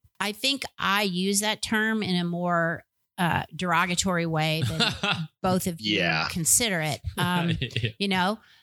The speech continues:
Speaker 1: Susan is letting the cares of this world make her choose to forget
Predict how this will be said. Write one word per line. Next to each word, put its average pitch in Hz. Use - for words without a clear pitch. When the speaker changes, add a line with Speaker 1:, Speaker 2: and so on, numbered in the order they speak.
Speaker 1:
Susan 240
is 202
letting 185
the 175
cares 190
of 175
this 175
world 185
make 190
her 180
choose 247
to 208
forget 180